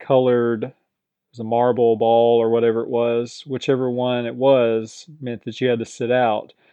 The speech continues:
And of course, Erica, once again, is the one that is the odd one out. 'Cause again, remember this happened to where she was sent off and exiled before.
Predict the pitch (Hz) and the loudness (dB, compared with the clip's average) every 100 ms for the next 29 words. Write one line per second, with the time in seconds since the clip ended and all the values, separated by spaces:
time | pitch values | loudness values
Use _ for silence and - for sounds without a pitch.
0 | _ _ _ - 185 190 - 185 151 - | _ _ _ -4 -2 0 4 4 4 0
1 | 131 123 117 - 107 104 120 _ 127 131 | 0 2 0 -2 -4 -4 -6 _ -2 -2
2 | 131 139 120 113 113 110 120 127 120 127 | -2 -4 -2 -2 -4 -6 -8 -10 -4 -4
3 | 117 117 113 110 110 127 123 123 117 113 | -2 -2 -2 -4 -6 -10 -6 -4 -4 -6
4 | - 113 113 117 110 107 117 113 107 143 | -6 -2 -2 -2 -4 -4 -4 -2 -4 -6
5 | 123 117 107 127 120 117 117 117 120 113 | -8 -6 -4 -4 -4 -6 -6 -4 -4 -4
6 | 110 - 117 113 117 113 117 - _ _ | -6 -6 -6 -6 -10 -10 -12 -14 _ _
7 | _ _ _ 120 120 113 - 120 120 - | _ _ _ -2 -2 -2 -4 -4 -4 -6
8 | 131 117 113 - 117 143 - 123 107 104 | -6 -2 -2 -2 -4 -4 -2 0 2 0
9 | 104 113 - 175 156 101 107 | -2 -6 0 2 4 2 -2